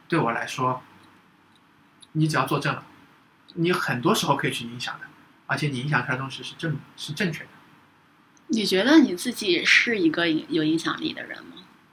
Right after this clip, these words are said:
Speaker 1: 啊，这个我自己说也不太好啊。
Speaker 2: 啊，就是要自己说呀。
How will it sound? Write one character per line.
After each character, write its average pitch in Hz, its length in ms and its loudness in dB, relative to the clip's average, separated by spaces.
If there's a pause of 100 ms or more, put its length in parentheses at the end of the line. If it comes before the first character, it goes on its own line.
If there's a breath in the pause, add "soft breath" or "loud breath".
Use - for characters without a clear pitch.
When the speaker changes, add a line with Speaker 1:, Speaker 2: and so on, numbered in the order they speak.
(220)
Speaker 1:
啊， 113 160 -12
这 180 120 2
个 135 540 6
我 127 60 -2
自 185 160 -4
己 139 100 -2
说 151 180 0
也 147 60 4
不 - 100 -4
太 143 140 2
好 - 320 -6
啊。 - 80 -8
Speaker 2:
啊， 349 220 4
就 339 200 8
是 254 180 8
要 196 140 8
自 202 160 -4
己 202 160 -8
说 165 280 -4
呀。 - 140 -6